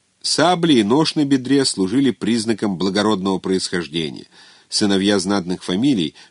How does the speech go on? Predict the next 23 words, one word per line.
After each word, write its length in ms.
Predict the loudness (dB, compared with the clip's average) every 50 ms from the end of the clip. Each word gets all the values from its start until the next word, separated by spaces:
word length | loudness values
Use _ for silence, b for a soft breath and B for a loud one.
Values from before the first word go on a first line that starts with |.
| B _
привыкали 560 | 2 2 2 2 2 0 0 0 2 4 2
владеть 420 | 2 2 0 -2 0 0 0 0
оружием 480 | 0 0 0 -2 -2 0 0 0 0 0
с 60 | -2
самых 400 | -2 -2 -2 0 -2 -2 -4 -4
ранних 420 | -4 -4 -4 -4 -6 -8 -10 -10 -10
лет. 220 | -10 -10 -12 -14 _ _ _ _ _ _ _ _ _ _ B B B B B B B B B B 0
Маленький 420 | 2 4 6 6 4 4 2 0
Дмитрий 420 | 0 2 2 2 2 2 2 2 2
бойко 420 | 2 2 4 4 4 4 2 2
орудовал 420 | 4 4 2 2 2 -2 -2 -2
сабелькой, 840 | -2 0 0 2 0 0 0 -2 -4 -4 -2 -2 -2 0 -2 -4 -8 -8
а 180 | -6 -6 -4 -4
с 100 | -6 -4
помощью 520 | -4 -4 -2 -2 -4 -4 -4 -4 -4 -2
маленькой 500 | 0 0 0 0 0 0 -2 -4 -4 -4
железной 480 | -4 -2 0 0 0 0 0 -2 -4 -2
палицы 580 | 0 0 0 0 0 -2 -4 -6 -8 -8 -10 b b b b b b b
забивал 500 | -4 0 0 4 4 4 4 4 4 4
насмерть 560 | 2 2 0 -2 -2 -6 -8 -8 -10 -10 -14 _
кур 240 | -4 -2 0 0
и 40 | 0
гусей. 500 | -2 -2 -6 -6 -6 -8 -8 -10 -14 -18